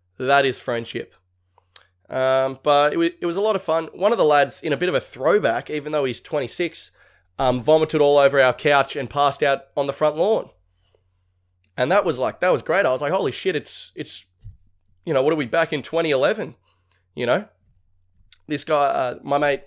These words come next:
frickin' T J, unstoppable. And by that, I mean he was stopped pretty significantly and quickly. Um, yeah, vomit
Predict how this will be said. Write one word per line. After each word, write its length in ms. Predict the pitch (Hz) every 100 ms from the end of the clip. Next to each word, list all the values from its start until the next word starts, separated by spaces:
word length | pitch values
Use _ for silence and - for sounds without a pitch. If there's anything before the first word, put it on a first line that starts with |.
| -
frickin' 440 | 139 143 123 113 _ _ _ _ _ _ _ _
T 180 | - 160
J, 320 | 139 123 - - _ _ _ _ _ _ _ -
unstoppable. 920 | 151 160 156 - - 139 131 117 - _ _ _ _ _
And 140 | 139 135
by 180 | 160
that, 200 | 160 156
I 60 | 143
mean 160 | 143 139
he 120 | 151
was 120 | 139
stopped 400 | - 139 104 -
pretty 200 | - 131
significantly 600 | - 120 123 - 117 113
and 140 | 117 117
quickly. 460 | 123 - 120 110 _ _ _ _ _ -
Um, 260 | 123 113 123
yeah, 160 | 120
vomit 380 | 110 147 151 135